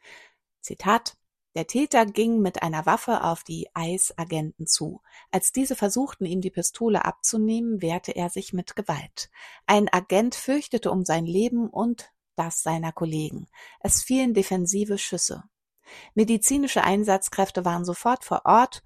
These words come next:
und versuchten, Hilfe zu leisten. Jedoch verstarb der Täter noch am Tatort. Der Täter besaß zwei Magazine mit Munition, die mehrere Schussrunden fassten. Der Täter konnte nicht identifiziert werden,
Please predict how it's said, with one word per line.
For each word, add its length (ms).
und 140
versuchten, 420
Hilfe 320
zu 140
leisten. 380
Jedoch 280
verstarb 560
der 160
Täter 320
noch 200
am 180
Tatort. 580
Der 100
Täter 300
besaß 480
zwei 260
Magazine 640
mit 160
Munition, 760
die 140
mehrere 480
Schussrunden 1000
fassten. 580
Der 120
Täter 380
konnte 360
nicht 340
identifiziert 920
werden, 400